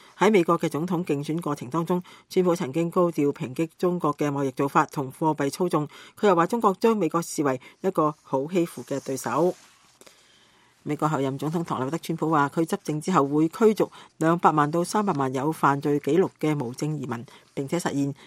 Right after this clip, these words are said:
自己嘅競選承諾，喺美國同墨西哥之間嘅邊界修築牆壁，阻止非法移民流入美國。川普喺C B S廣播電視網嘅六十分鐘節目之中話，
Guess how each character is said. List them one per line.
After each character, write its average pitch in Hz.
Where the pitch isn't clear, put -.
自 147
己 151
嘅 156
競 135
選 151
承 117
諾， 135
喺 151
美 165
國 143
同 135
墨 139
西 -
哥 196
之 190
間 196
嘅 165
邊 190
界 156
修 196
築 190
牆 107
壁， 185
阻 165
止 175
非 208
法 175
移 135
民 120
流 120
入 135
美 139
國。 151
川 175
普 160
喺 160
C 175
B 170
S 156
廣 147
播 135
電 135
視 -
網 135
嘅 151
六 147
十 -
分 175
鐘 175
節 -
目 131
之 175
中 175
話， 139